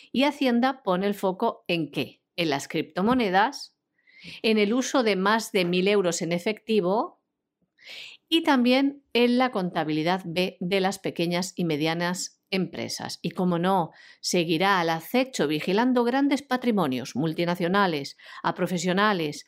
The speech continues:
a deportistas y a cambios de residencia fiscal.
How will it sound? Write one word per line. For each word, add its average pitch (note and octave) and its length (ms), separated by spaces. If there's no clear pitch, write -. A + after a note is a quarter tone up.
a E3+ 140
deportistas G3 1080
y A3 120
a G3 120
cambios D4 480
de A3+ 100
residencia G#3 720
fiscal. C#3 840